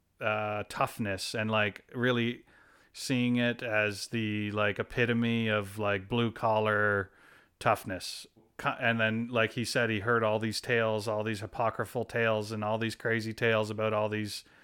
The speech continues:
um, kind of silly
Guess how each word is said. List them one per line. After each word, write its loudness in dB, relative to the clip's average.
um, 0
kind 0
of -2
silly 2